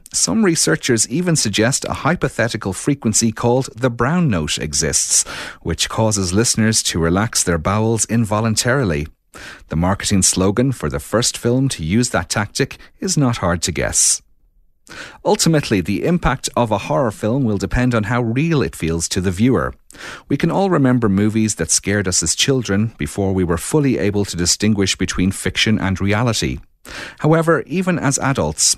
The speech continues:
our individual beliefs, personal experiences, and immediate surroundings will influence our immersion in a film. The best horror movies create empathy with characters in relatable situations,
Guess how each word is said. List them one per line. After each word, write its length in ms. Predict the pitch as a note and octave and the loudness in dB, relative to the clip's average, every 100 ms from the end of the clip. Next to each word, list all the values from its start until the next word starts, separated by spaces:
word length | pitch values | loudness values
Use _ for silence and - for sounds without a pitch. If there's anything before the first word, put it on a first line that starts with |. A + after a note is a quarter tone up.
| - | -2
our 140 | F2 - | -4 2
individual 580 | B2+ B2 A2+ A2 G#2 F#2 | 0 2 -2 0 -2 -2
beliefs, 680 | E2 E2+ A#2+ - - - - | 0 0 0 0 0 0 -2
personal 440 | - G#2+ - G2+ F2+ | 0 0 2 2 0
experiences, 840 | E2 - A#2+ B2+ A#2+ B2+ A#2+ - - | 0 0 2 2 2 0 2 0 0
and 220 | A#2 A#2+ | 0 2
immediate 480 | A2 D3+ D#3 C#3 - | 4 2 2 -2 0
surroundings 720 | - G#2+ D3+ D3+ G#2 A#2+ - - - - | 0 2 2 2 2 2 0 -6 -8 -2
will 100 | C#3 | 0
influence 560 | F3 F#3 - C#3+ C#3+ - | 0 0 0 2 2 0
our 200 | G#2+ B2 | 0 2
immersion 500 | G#2 F#2 - G2+ F#2+ | 2 2 0 0 0
in 100 | E2 | 0
a 80 | F2 | -2
film. 500 | - D#2 C2+ B1+ - _ _ _ _ _ _ _ _ _ - - - | -2 -2 -2 -6 -8 _ _ _ _ _ _ _ _ _ -20 -18 -8
The 100 | B2 | -2
best 280 | E3 A3 - | 0 2 0
horror 300 | - D3 D#3 | 0 4 4
movies 440 | A#2 G#2 F#2+ G#2+ - | 4 2 0 0 -2
create 420 | - G2 F#2+ G2 | -2 0 0 -2
empathy 560 | - D3+ A2 - D#2+ A2+ | 0 0 0 -2 -2 -2
with 240 | F#2 F2+ - | -2 -4 -4
characters 580 | - A#2+ A#2+ G2+ G2+ - | -2 -2 -2 -2 0 -2
in 260 | F#2 G#2 | 0 2
relatable 560 | A2 G2+ F#2+ G#2 A2+ A#2+ | 2 2 2 0 -2 0
situations, 880 | - E2+ - G#2 A#2+ - D#2+ D2+ | 0 0 2 4 4 2 0 0